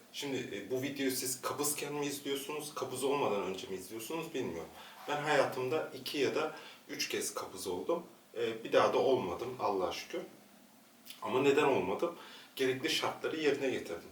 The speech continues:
Beslenme alışkanlıklarımı değiştirdim. İşte, e, tuvalet alışkanlığımı değiştirdim.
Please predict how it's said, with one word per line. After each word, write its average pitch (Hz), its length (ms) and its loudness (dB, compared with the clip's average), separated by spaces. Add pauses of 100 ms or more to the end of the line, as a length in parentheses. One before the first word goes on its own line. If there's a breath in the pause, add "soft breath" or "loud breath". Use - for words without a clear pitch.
(120)
Beslenme 117 440 0
alışkanlıklarımı 117 840 -2
değiştirdim. 117 680 -2 (1080 loud breath)
İşte, 117 240 -2
e, 113 460 2
tuvalet 110 360 2
alışkanlığımı 117 680 2
değiştirdim. - 600 0